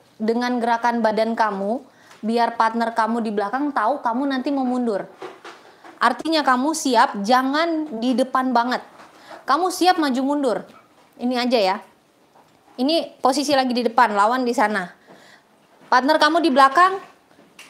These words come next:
pas, eh, lawan kamu ngedorong ke belakang,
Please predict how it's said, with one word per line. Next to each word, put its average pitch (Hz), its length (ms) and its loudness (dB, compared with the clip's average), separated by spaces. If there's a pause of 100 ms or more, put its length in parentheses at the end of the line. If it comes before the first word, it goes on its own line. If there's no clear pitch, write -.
(440)
pas, 285 320 0
eh, 247 500 2
lawan 277 300 4
kamu 311 300 0
ngedorong 262 280 2
ke 277 80 0
belakang, 254 460 0